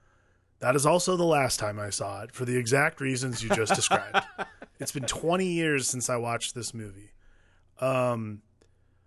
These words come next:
Speaker 1: that's more than twenty years. Sorry, I graduated high school not in two, it's been twenty years since it was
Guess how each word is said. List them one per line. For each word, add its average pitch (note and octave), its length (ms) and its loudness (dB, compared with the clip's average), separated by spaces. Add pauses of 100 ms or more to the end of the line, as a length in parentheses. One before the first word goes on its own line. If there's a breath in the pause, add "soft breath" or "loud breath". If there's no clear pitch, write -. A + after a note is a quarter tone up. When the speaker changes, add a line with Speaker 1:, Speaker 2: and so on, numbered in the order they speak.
(340)
Speaker 1:
that's A2+ 160 -6
more C#3 180 -2
than A#2+ 100 -4
twenty A2 220 -10
years. G2 180 -8
Sorry, G2+ 280 -2
I G#2 100 -2
graduated A2+ 420 0
high A2 120 0
school G2+ 500 -8 (260)
not A2 400 -4
in G#2+ 140 -16
two, A2+ 220 -12
it's A2+ 120 -12
been C3+ 120 -6
twenty F#3+ 240 0
years D3+ 240 2
since C#3 180 -2
it C3+ 80 -8
was A2 480 -10